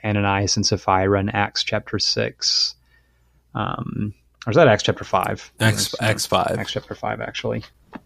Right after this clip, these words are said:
Speaker 1: Yeah, that's Acts chapter five. Um, so, so obviously, like,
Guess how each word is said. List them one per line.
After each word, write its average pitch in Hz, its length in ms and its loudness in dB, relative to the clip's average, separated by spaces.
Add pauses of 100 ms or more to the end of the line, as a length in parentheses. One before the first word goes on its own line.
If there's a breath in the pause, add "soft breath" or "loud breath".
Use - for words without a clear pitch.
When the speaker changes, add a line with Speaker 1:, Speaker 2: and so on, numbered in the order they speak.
(680)
Speaker 1:
Yeah, 107 280 -6
that's 117 180 -4
Acts 98 140 -2
chapter 113 180 -4
five. - 340 -8 (1300 loud breath)
Um, 117 380 6
so, 131 300 8
so 131 160 4
obviously, 156 400 6
like, 120 280 6